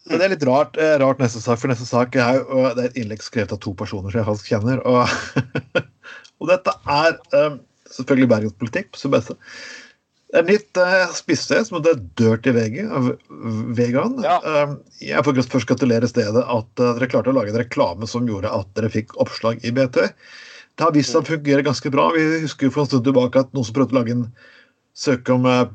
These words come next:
Speaker 1: tillatelse til å bruke låta Ring of Fire for en, eh, reklame for hemoroidekrem, og de fikk nei. Men all press, internasjonal presse de fikk rundt det, gjorde jo det at de klarte faktisk å få nok reklame for produktet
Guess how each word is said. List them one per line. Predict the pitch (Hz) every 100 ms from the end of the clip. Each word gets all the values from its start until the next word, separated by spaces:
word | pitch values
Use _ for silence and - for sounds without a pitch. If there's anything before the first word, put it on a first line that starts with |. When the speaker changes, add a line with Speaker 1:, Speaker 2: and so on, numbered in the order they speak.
| -
Speaker 1:
tillatelse | - 127 - - -
til |
å | 127
bruke | 120 120 120
låta | 104 92 123 120 123
Ring | 117 107
of | 120
Fire | - 107 104 123
for | 117 127 123
en, | 120 123
eh, | 123 117 - _ _ _ _ _ _ -
reklame | 135 127 120 98
for | 117
hemoroidekrem, | 120 117 123 104 90 120 120
og |
de | 117
fikk | 127 -
nei. | 127 156 196 120 - _ _ _ _ _ -
Men | 135 139 160
all | 139 139
press, | 127 147 127 -
internasjonal | 123 - 113 135
presse | 139 -
de | 104 110
fikk | - 127 123
rundt | 123 123
det, | 202
gjorde | 185 135
jo | 139
det | 123
at | 123 117
de | 127
klarte | 143 104 113
faktisk | 110 101
å | -
få | 113
nok | 107
reklame | 123 127 98
for | -
produktet | 120 117